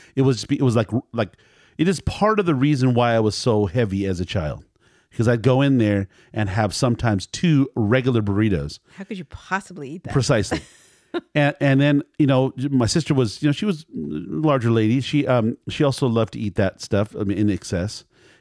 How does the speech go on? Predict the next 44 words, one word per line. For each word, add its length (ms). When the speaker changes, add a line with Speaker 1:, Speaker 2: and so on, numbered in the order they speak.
Speaker 1:
And 400
then, 200
you 100
know, 80
then 160
of 80
course 220
I'd 240
eat, 180
I'd 160
plow 280
down 300
half 300
a 60
bag, 280
a, 160
a 40
large 440
bag, 260
you 100
know, 160
what 160
is 80
probably 220
now 160
twenty 280
dollars 280
for 100
a 60
bag 180
of 80
these, 320
uh, 160
chips. 340
Speaker 2:
<laughs> 0
Twenty 360
dollars. 540
It 140
is 120
not 200
cheap, 280
that's 220
for 100
sure. 260